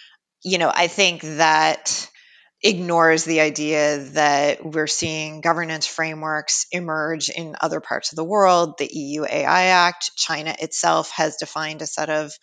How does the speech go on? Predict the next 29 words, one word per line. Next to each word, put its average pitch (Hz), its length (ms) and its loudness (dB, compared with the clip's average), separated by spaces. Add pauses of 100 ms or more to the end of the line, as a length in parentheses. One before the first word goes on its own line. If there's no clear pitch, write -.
(480)
a 185 80 2
set 180 180 4
of 156 140 2
regulations 160 960 -4
that, 147 500 0 (380)
you 180 80 -4
know, 156 200 0
if 202 220 4
they 175 200 4
were 160 260 2
to - 120 -2
be 151 160 -4
enacted 156 480 0
in 160 140 -6
the 156 100 -10
way 147 200 -2
that 143 180 -10
they're 143 180 -4
written, 180 440 -6 (200)
you 180 140 -4
know, 151 240 -4
are, 165 240 0 (220)
create 214 240 4
a 170 60 0
much 190 220 2
more 160 140 0
constrained 160 420 -2
environment 151 540 -2
than, 147 340 -4